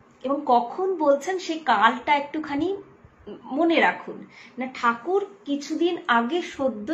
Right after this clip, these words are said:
চলে গেছেন এবং মা বিরহ কাতর ছিলেন। এই বিরহ কাতর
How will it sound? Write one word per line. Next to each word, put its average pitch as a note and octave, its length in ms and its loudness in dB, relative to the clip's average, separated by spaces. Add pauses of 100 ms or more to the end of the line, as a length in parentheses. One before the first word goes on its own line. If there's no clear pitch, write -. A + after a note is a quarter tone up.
চলে F#3 360 -4
গেছেন E3 420 -10 (920)
এবং C#4+ 340 4 (520)
মা B3+ 580 4 (260)
বিরহ E4 500 4 (160)
কাতর A3+ 560 4 (140)
ছিলেন। E3+ 420 -8 (680)
এই D#4+ 200 0
বিরহ D4 680 2
কাতর C#4+ 560 0